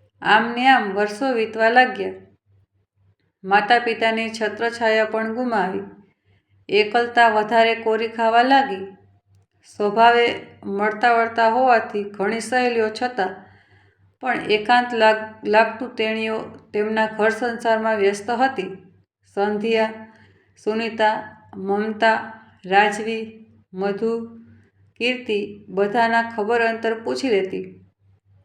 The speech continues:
કોકવાર મળવાનું થઈ જતું. તેમાં સંધ્યા અને મધુ તેમની ખાસ સહેલીઓ.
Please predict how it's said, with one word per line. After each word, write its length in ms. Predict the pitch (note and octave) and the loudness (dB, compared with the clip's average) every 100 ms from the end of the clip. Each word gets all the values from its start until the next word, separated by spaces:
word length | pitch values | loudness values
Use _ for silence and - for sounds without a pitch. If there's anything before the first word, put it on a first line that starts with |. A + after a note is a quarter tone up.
| _ | _
કોકવાર 500 | G3+ G#3+ G#3+ A3+ G#3+ | -4 -2 2 2 2
મળવાનું 500 | G#3+ G#3+ A3+ A#3 A#3 | -2 0 0 -2 -4
થઈ 220 | C4+ C4+ | -2 -2
જતું. 540 | A3 G3 F#3+ G3 - _ _ _ _ _ _ | -2 -4 -6 -12 -14 _ _ _ _ _ _
તેમાં 260 | G#3+ G#3+ G#3+ | -6 -2 -2
સંધ્યા 600 | G#3 A3 A#3 B3+ A#3 F#3 - | -2 -4 -2 0 2 0 -2
અને 200 | G#3+ G#3 | -4 -2
મધુ 360 | G3+ G#3 B3 B3 | -2 -4 -4 -2
તેમની 400 | A3 G#3+ G#3+ G#3+ | -2 -2 -6 -8
ખાસ 440 | - G#3+ A3+ - | -2 2 2 0
સહેલીઓ. 440 | C4 B3+ G3+ F#3+ | -2 0 2 0